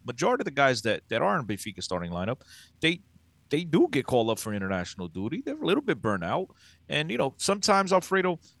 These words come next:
it's easy for us to come on here and, and, and criticize Benfica for their performances and the whole nine. But at times, we, we, and I do this very, very,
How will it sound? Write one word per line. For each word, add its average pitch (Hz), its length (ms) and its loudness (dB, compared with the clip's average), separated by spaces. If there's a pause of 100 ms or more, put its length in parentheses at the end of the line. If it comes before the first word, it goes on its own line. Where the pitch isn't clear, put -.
it's - 260 -2
easy 180 280 -2
for 156 280 4
us 143 140 4
to 143 100 -4
come 135 220 -2
on 123 160 2
here 113 420 -2
and, 98 460 -4 (140)
and, 92 120 -10
and 101 140 -10
criticize 175 480 0
Benfica 175 400 -8
for - 140 -4
their 104 80 -2
performances 180 720 -2
and 165 100 -6
the 156 60 0
whole 160 160 4
nine. 160 100 2 (380)
But - 80 2
at 139 100 4
times, 180 500 4 (380)
we, 165 180 4
we, 190 200 -4
and 160 120 0
I 208 120 4
do 139 160 0
this 113 160 -2
very, 135 480 4
very, 120 480 0